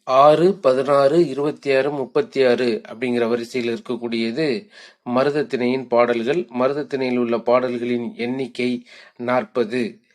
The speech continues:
அடுத்ததாக நெய்தல் திணை. நெய்தல் திணை வந்து கடைசியாக பூஜ்ஜியம் அப்படின்னு தான் இருக்கும். பத்து, இருபது, முப்பது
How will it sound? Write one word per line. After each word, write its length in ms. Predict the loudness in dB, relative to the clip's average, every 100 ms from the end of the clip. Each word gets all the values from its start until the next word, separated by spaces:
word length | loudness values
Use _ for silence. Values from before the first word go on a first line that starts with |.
| _ -20 -4
அடுத்ததாக 540 | -2 0 2 2 2
நெய்தல் 540 | 0 0 0 0 -2 -2
திணை. 480 | -4 0 0 -2 -6
நெய்தல் 440 | -4 0 2 2
திணை 300 | -2 -2 0
வந்து 220 | 0 -2 -2
கடைசியாக 580 | 0 0 -2 -4 -4
பூஜ்ஜியம் 600 | -8 -10 -10 -6 -4 -4
அப்படின்னு 380 | -6 -6 -4 -2
தான் 120 | -2
இருக்கும். 340 | -4 -4 -8 -6
பத்து, 440 | -8 -8 -8 -6
இருபது, 340 | -4 -4 -4 -4
முப்பது 720 | -6 -6 -6 -4 -2 -4